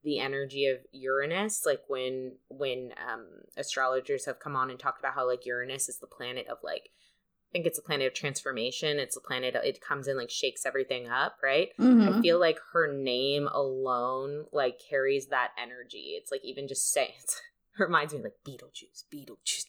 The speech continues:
Speaker 1: Beetlejuice,
Speaker 2: <laughs>
Speaker 1: Hecate, Hecate. Um, I actually wonder, like, what does Hecate mean? Because it almost
Speaker 2: I
Speaker 1: feels like
Speaker 2: actually could tell you this if you
Speaker 1: Oh,
Speaker 2: want.
Speaker 1: yeah.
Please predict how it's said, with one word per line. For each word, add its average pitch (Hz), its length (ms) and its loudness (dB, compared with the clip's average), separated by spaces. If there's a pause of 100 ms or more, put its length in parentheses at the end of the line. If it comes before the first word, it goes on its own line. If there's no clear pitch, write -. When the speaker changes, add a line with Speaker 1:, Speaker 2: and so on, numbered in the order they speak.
Speaker 1:
Beetlejuice, 208 960 8
Speaker 2:
<laughs> - 0 -
Speaker 1:
Hecate, 240 320 4 (220)
Hecate. 156 480 -2 (540)
Um, 156 420 6 (640)
I 226 40 -6
actually 415 320 8
wonder, 160 360 4
like, 131 240 4 (280)
what 185 200 0
does - 160 -10 (200)
Hecate 143 580 -2
mean? 131 480 -2
Because 135 600 0
it 170 140 4
almost 190 360 4
Speaker 2:
I 240 60 12
Speaker 1:
feels 240 240 10
like 156 140 6
Speaker 2:
actually 254 200 2
could 226 140 4
tell 277 200 8
you 208 180 8
this 170 240 0
if 170 140 0
you 190 100 2
Speaker 1:
Oh, 196 40 2
Speaker 2:
want. 226 500 4
Speaker 1:
yeah. 214 180 4